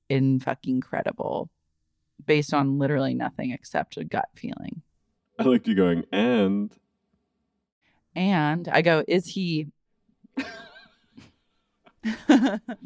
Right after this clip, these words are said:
Speaker 2: Is
Speaker 1: Is
Speaker 2: he?
Speaker 1: he? Um, so stay tuned. Mob Wives is gonna drop now on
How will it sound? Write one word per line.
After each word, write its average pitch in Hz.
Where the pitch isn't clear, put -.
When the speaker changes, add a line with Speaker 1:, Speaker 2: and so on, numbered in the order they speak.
Speaker 2:
Is 208
Speaker 1:
Is 190
Speaker 2:
he? 165
Speaker 1:
he? 151
Um, 185
so 196
stay 190
tuned. 180
Mob 180
Wives 233
is 202
gonna 202
drop 175
now 175
on 160